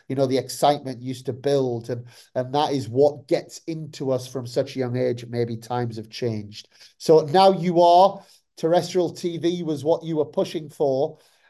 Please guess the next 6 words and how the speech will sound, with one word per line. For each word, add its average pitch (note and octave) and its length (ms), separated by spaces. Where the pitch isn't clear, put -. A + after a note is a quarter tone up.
The D#3 100
cynicism F3 760
is E3 260
the D#3+ 80
exclusivity F3 1160
of E3 380